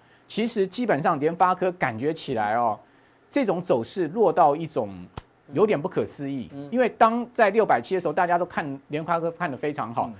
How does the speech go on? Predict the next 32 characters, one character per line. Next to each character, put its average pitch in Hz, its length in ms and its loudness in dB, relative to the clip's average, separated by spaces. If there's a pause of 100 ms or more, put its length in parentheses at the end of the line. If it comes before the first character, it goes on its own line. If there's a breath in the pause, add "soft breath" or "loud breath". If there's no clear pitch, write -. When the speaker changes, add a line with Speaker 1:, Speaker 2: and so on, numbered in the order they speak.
(140)
Speaker 1:
但 285 120 2
是 277 80 2
怎 - 120 -4
么 165 80 -6
会 220 160 4
连 156 160 0
月 202 160 4
线 190 160 0
都 185 60 -4
没 170 120 -6
有 143 100 -2
撑 160 260 -6
就 170 80 -4
直 131 180 -6
接 151 140 -2
破 147 180 -4
下 120 220 0
去 117 220 -12
呢？ 101 120 -12
Speaker 2:
嗯。 101 160 -12
Speaker 1:
这 220 120 2
让 208 200 2
我 107 80 -4
就 170 160 -2
觉 127 220 -6
得 139 100 -4
有 135 140 -2
点 120 180 -6
纳 131 160 -2
闷 117 220 -8
哈。 92 160 -10
Speaker 2:
是。 95 100 -10